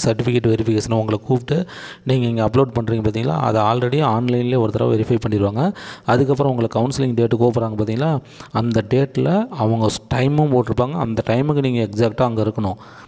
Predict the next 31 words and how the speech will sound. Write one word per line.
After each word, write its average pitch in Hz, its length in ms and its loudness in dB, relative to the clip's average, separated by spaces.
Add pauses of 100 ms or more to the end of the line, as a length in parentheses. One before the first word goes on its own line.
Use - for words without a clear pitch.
(140)
ரைட்டா? 127 380 0
அதுக்கு 110 340 0
முன்னாடியே, 135 480 0
at 135 460 -2
least 147 220 0
ஒரு, 120 220 4
ஒரு 113 160 2
மணி 135 160 -4
நேரத்துக்கு 135 400 -2
முன்னாடியாவது 139 560 2
நீங்க 131 180 0
அங்க 113 140 -2
இருக்கிற 117 240 0
மாதிரி 120 180 2 (100)
போயிடணும். 110 480 2
எவ்வளோ 117 300 4
தூரத்துல 123 380 0
நீங்க 113 240 -2
இருந்தாலும் 110 300 0
சரி, 120 200 -2
நீங்க 135 220 -4
எந்த 107 240 -2
டிஸ்ட்ரிக்ட்ல 117 300 -2
இருந்தாலும் 110 280 0
சரி, 135 280 0 (1080)
அந்த 131 240 0
டைமுக்கு 127 320 2
அங்க 110 140 0
போற 107 240 2
மாதிரி 113 200 0
வந்துடணும். 98 360 -4